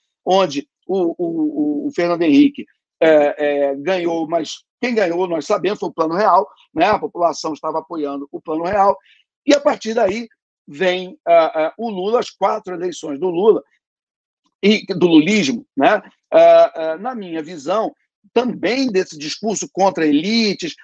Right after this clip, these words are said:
toda vez que tinha algum problema, ele ia fazer um comício, falava das elites e tal, enfim. É, é, ele, ele bate-, ele continuou sempre batendo, ele, ele falava mal da Globo, que é uma, é um, é um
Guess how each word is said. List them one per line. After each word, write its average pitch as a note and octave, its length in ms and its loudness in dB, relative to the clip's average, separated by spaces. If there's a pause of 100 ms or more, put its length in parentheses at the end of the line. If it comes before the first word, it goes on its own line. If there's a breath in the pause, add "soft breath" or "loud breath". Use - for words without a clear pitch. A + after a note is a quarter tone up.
(240 soft breath)
toda A#3+ 220 4
vez G3+ 180 6
que - 100 -12
tinha G3 200 -6
algum F#3 180 -4
problema, F3+ 600 0
ele D#3+ 180 0
ia G3 300 -2 (180)
fazer D#3+ 180 -6
um F3+ 100 -10
comício, D#3+ 600 0
falava D#3+ 300 2
das D3 160 0
elites D3+ 480 -6
e C#3 80 -20
tal, F#3 280 4
enfim. C#3 220 -10 (460 soft breath)
É, D#3+ 360 4
é, D#3+ 160 4
ele, F3+ 200 0
ele F#3+ 140 0
bate-, G3 220 -2 (240)
ele G3+ 140 -4
continuou A3 480 -2
sempre A3 400 -6
batendo, F3+ 520 -4 (260 soft breath)
ele, G#3 320 2
ele F3 300 -4
falava F#3+ 380 2
mal G3+ 160 0
da F3+ 140 0
Globo, F3+ 480 0 (160)
que A3+ 80 0
é C4 40 -4
uma, C4 320 -6
é A3 80 -8
um, C4 180 -10
é G3 100 -4
um G#3+ 240 -10